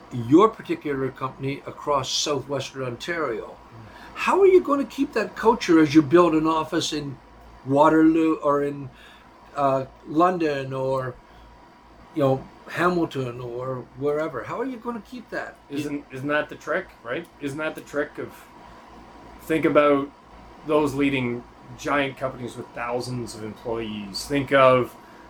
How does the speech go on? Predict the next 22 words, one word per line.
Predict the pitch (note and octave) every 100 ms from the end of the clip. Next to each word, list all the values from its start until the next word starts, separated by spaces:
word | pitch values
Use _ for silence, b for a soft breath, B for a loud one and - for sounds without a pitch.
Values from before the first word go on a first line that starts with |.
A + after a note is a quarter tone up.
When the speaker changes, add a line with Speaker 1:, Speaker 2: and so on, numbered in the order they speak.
| -
Speaker 2:
you | B2+
know, | A#2+ A#2
I | A#2+
often, | A#2+ B2 - B2 A2+ - - -
and | B2+ A#2 A#2
I | A2+
thank | C#3 B2+ C3
you, | C3+
I | B2+
sit | B2 C#3+ C3+
in | B2+
your | A#2 G#2+
cave | - B2+ C3 A#2
here | C3+ B2+
and | A2+
I |
see | - C#3+ B2
military | A#2+ C#3+ C#3 C3 C3 B2+ B2 A#2+ - -
memorabilia | C#3 B2+ B2 A#2 C3 C3 B2+ B2+ A#2+ A#2
and | A#2+ A#2
aircraft | C3 B2+ - B2+ A#2+
memorabilia. | B2 B2 A#2+ B2+ B2+ A#2+